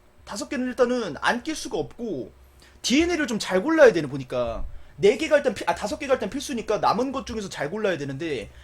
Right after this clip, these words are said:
제가 또 필수라고 여기는 거는 감염 강화가 또 필수라 생각을 하거든요. 그리고 또 그 다음에는 제가 베놈 가드를 좀 많이 쓰니까 피격 강화, 그 다음에 경직 강화.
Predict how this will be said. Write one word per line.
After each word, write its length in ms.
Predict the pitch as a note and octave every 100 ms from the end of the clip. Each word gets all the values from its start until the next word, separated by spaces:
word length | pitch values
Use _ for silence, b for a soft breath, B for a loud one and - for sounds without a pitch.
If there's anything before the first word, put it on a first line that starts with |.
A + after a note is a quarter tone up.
| B
제가 320 | - G3 C#4 -
또 120 | D4
필수라고 460 | D4+ D4+ D#4 D4
여기는 260 | G#3 E3 G3
거는 160 | F#3 F3
감염 380 | - F3+ C4
강화가 240 | C#4 C4 A#3
또 100 | F3+
필수라 340 | A#3+ A#3+ G#3+ C3+ -
생각을 340 | - A#3 F#3
하거든요. 400 | G#3 A3+ C3+ G3+ - b b
그리고 340 | - F#3+ B3+ B3+
또 100 | A3+
그 140 | -
다음에는 480 | F3+ A3+ F#3+ G3+ D4 b b b b
제가 160 | F#3+
베놈 240 | F3+ F#3 C#4+
가드를 260 | D4 F#3
좀 120 | A3 E3+
많이 180 | C#3+
쓰니까 260 | E3+ F3+ D#3+
피격 260 | - - D4
강화, 360 | E3+ B2 G#2+
그 80 | A#2
다음에 380 | D#3+ F#3 F#3 A3+
경직 480 | - D3+ E3+ G#3+ -
강화. 400 | F3+ A#2+ G#2+